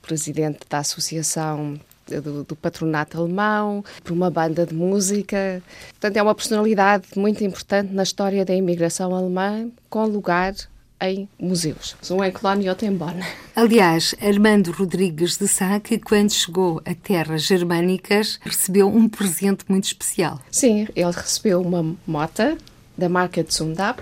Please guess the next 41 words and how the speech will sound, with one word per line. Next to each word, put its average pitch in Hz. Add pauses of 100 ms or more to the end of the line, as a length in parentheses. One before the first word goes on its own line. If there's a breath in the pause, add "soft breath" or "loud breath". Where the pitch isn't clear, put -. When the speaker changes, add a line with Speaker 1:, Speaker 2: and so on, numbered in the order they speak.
(120)
Speaker 1:
que -
ele 175
não 170
sabia 156
conduzir, 156 (100)
mas 185
que - (120)
pousou 170 (160)
sobre 185
a 180
mota, 180
montou 185
a 175
mota 175
e 180
pousou 175
para 165
uma 160
fotografia, 190
a 185
segurar 175
um 170
ramo 160 (120)
de, 156
de 151
flores, 185 (120)
a -
cravos 165
brancos 226 (100)
e 226
um 220
certificado 226
que 220
atestava 208
que 220
ele 202
era 202
o -
trabalhador 190 (160)
um 196
milhão 185